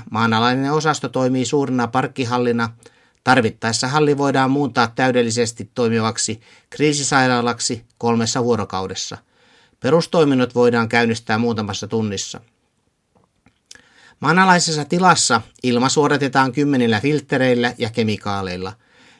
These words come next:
Erikoisosaston omat generaattorit voivat tuottaa sähköä, samoin on mahdollista varastoida riittävästi happea,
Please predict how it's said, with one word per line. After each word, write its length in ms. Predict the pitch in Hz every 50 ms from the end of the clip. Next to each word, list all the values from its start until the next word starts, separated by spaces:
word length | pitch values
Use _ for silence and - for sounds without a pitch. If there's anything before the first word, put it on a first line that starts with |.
| -
Erikoisosaston 880 | - 123 135 151 151 160 160 160 - 165 147 160 151 139 - 147 135 135
omat 340 | 110 135 139 151 147 - -
generaattorit 840 | - 117 120 127 135 139 151 156 156 151 - 151 143 147 135 - - - -
voivat 300 | 110 110 107 120 127 127
tuottaa 380 | - 151 143 101 - - 131 113
sähköä, 640 | - - 143 147 147 - - - - 139 127 127 113 - _ _ _ _ _ _
samoin 400 | - - 139 135 135 123 110 110
on 80 | 117 127
mahdollista 560 | 143 151 147 147 147 139 135 120 - 151 123
varastoida 520 | 135 135 139 135 - - 131 120 113 120
riittävästi 560 | 120 135 139 123 - - 113 117 110 113 - 101
happea, 540 | - 135 147 - _ - 135 123 123 120